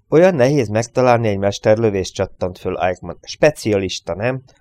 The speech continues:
Az ilyen alakoknak szelepelniük kell valahol.”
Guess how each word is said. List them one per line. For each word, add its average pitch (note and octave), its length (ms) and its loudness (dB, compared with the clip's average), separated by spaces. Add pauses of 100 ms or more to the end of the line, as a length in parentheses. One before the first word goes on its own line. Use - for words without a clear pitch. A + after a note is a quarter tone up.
(760)
Az C#3 200 0
ilyen D#3+ 240 2
alakoknak D#3 560 0
szelepelniük G#2 840 2
kell G2+ 200 0
valahol.” G2 540 -2